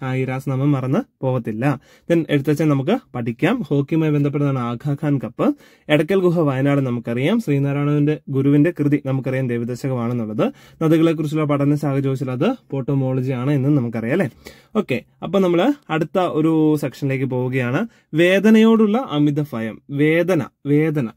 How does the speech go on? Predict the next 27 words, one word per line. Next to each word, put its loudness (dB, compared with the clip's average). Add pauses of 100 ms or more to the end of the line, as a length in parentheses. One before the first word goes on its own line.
വേദന, -6
വേദന -4
normally 2
എല്ലാവർക്കും 0
തന്നെ 2
പേടിയാണ്. -2
അപ്പൊ -8
എന്നാൽ 0
അത് -2
കൂടുതൽ 2
പേടിയാവുന്ന 2
കുറച്ച് -4
ആൾക്കാരുണ്ട്. -8 (380)
വേദനയോടുള്ള 0
അമിത 2
ഭയം 0 (260)
എന്താണ്? 2 (260)
ആൽഗോഫോബിയ 0
കേട്ടോ, -2 (120)
ആൽഗോഫോബിയ. 0 (340)
അപ്പം -4 (220)
ഈ 4
വേദനയോടുള്ള -2
അമിത -2
ഭയം, -6
അതിന് 0
നമുക്ക് -2